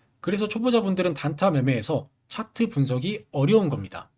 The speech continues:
근데 스윙 매매나 중기 매매부터 마스터를 하면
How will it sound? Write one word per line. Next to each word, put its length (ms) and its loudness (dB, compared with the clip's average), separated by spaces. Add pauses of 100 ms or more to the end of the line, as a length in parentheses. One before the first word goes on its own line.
(200)
근데 440 -2
스윙 380 0
매매나 420 0
중기 440 0
매매부터 640 0 (200)
마스터를 540 -2
하면 260 0